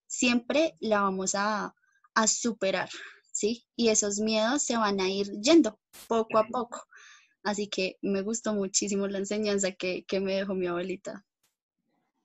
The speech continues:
Speaker 2: Total, total. Y, y sabes que me, que me llama la atención muchísimo de lo que tú dices.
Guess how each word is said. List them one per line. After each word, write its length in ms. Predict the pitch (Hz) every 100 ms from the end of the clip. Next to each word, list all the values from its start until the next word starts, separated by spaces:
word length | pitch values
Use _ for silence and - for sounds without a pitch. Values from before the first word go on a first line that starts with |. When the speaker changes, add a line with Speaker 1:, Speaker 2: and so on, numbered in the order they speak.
| -
Speaker 2:
Total, 540 | 131 131 131 135 147
total. 480 | - 127 135 139 147
Y, 340 | 147 131 120 - _
y 100 | 151
sabes 460 | 151 156 151 156 151
que 120 | 165
me, 280 | 170 175 -
que 120 | 165
me 60 | 156
llama 180 | 160 175
la 80 |
atención 420 | 165 175 175 139 127
muchísimo 520 | 123 139 139 147 151
de 60 |
lo 80 | 151
que 120 | 151
tú 140 | 156 123
dices. 520 | 117 117 165 - -